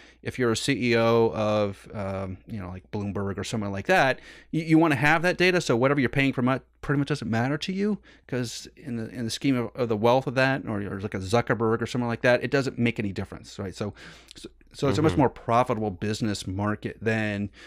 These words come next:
Speaker 1: sort of charging me eight bucks, uh, to,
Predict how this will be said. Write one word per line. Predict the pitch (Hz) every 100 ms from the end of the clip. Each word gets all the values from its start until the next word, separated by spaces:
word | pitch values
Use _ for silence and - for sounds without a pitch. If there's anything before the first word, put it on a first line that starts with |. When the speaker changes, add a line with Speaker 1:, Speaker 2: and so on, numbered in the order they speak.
| - -
Speaker 1:
sort | - 107
of | 101 92
charging | - 120 110 110
me | 107 107
eight | 117 117 -
bucks, | 110 107 - - - - -
uh, | 101 101 98 98 -
to, | 104